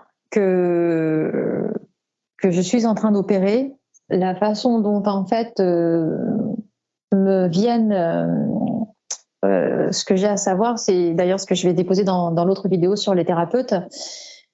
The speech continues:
Si tu veux, euh, bah, tu vois, par exemple, par, quand en général il va y avoir une, une pleine lune, quelques jours auparavant, euh,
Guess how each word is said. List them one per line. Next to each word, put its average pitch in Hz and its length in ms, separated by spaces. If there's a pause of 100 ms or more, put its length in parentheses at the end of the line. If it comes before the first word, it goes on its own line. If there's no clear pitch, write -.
(140)
Si 220 120
tu 226 140
veux, 285 420 (120)
euh, 190 640 (220)
bah, 185 240
tu 185 120
vois, 247 140
par 202 200
exemple, 214 480
par, 180 300
quand 208 240
en 190 140
général 202 300
il 220 60
va 196 80
y 190 40
avoir 196 200
une, 196 180
une 196 120
pleine 202 220
lune, 202 500 (1080)
quelques 269 340
jours 240 260
auparavant, 240 1000
euh, 190 760